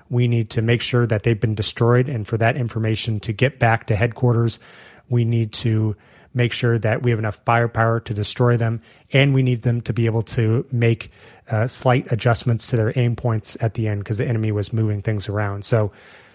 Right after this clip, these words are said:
those were the effects that were needed, and there wasn't any dogma. It's really shedding all the dogma. And so instead of having fighter aircraft go in, they used these lumbering Pablo helicopters with Apaches. And that's applicable to how we plan missions. It's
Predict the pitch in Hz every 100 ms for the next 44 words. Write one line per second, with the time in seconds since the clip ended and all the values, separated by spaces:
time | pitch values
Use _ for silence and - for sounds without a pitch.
0 | _ - 151 139 143 131 - 131 - 127
1 | 131 113 107 120 127 135 - _ _ -
2 | 117 120 135 131 127 123 107 110 110 104
3 | 101 - 131 123 110 - 127 123 120 117
4 | 107 110 110 104 107 98 _ - _ -
5 | 117 107 - 113 107 - 120 113 101 _
6 | _ _ - 123 117 - 127 123 131 117
7 | - 107 - 117 107 104 104 107 - 107
8 | 104 104 107 104 - - - 117 101 -
9 | 113 117 117 113 - 120 113 113 104 135
10 | 127 123 - 123 117 - _ - _ -
11 | 117 110 - 110 104 110 113 - 139 120
12 | 120 120 143 - - 147 131 135 127 -
13 | 117 127 127 123 127 117 131 - 143 -
14 | 110